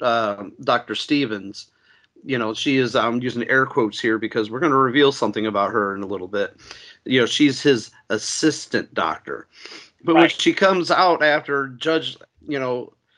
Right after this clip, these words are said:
Speaker 1: took out Doctor Stevens with the axe, she's like, "Oh my God, what happened here?" It's like, "Well, you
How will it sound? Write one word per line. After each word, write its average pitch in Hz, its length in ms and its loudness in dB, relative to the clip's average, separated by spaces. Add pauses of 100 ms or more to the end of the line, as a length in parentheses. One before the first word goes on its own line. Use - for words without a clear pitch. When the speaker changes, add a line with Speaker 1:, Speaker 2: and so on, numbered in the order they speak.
(720)
Speaker 1:
took 160 220 -2
out 143 160 2
Doctor 131 300 -2
Stevens 139 380 -6
with 131 100 -8
the 135 120 -2
axe, 165 120 0
she's - 120 -10
like, 147 160 2
"Oh 233 60 0
my 214 140 0
God, 208 300 2
what 196 140 -2
happened 214 360 -2
here?" 135 180 -4
It's 110 100 -12
like, - 220 -8
"Well, 349 240 -8
you 233 260 -12